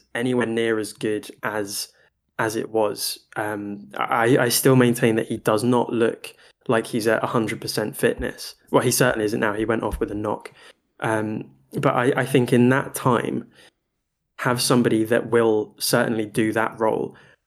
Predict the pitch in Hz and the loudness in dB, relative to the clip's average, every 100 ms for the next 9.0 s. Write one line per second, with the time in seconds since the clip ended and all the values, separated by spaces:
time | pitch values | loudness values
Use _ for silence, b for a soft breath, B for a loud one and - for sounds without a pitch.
0 | - 110 104 - 113 - 117 110 110 107 | -8 -6 -4 -2 -4 -2 -2 0 0 -2
1 | 107 113 110 107 101 - 113 - _ _ | 0 2 2 2 0 -2 -4 -6 _ _
2 | - 110 107 107 110 107 107 104 - - | -2 -2 0 -2 -2 0 -2 -2 -2 -4
3 | 131 135 139 - 175 160 120 151 139 160 | -4 -6 -6 -2 2 2 2 0 2 0
4 | - 107 98 b b b _ _ - 117 | 0 -2 -4 b b b _ _ -4 0
5 | 110 120 120 - - 131 143 135 117 - | 2 0 0 -4 -4 2 4 4 2 4
6 | 120 117 107 104 - 127 117 123 104 - | 4 4 2 2 0 0 0 0 -2 0
7 | 117 113 107 110 110 104 - 113 104 101 | 0 2 0 -2 -2 -2 0 0 -2 -4
8 | 107 - 120 117 107 - 113 127 123 - | -6 -2 -2 -2 -4 0 0 0 -4 -4